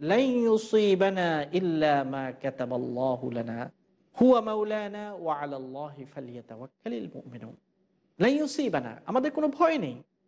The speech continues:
কোনো বিপদ আমাদেরকে স্পর্শ করতে পারবে না। ইল্লা মা কাতাবাল্লাহু লানা,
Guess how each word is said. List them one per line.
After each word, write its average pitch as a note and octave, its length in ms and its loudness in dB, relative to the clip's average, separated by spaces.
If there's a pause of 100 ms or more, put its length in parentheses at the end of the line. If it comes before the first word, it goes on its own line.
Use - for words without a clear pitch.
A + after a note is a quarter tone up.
কোনো A3 160 6
বিপদ G3 420 6
আমাদেরকে D#3 340 -2
স্পর্শ - 420 -4
করতে C3+ 300 -8
পারবে A#2 320 -4
না। A2 80 -16 (400)
ইল্লা C4+ 400 6
মা G3 220 -2
কাতাবাল্লাহু D#3+ 800 -2
লানা, E3 300 -2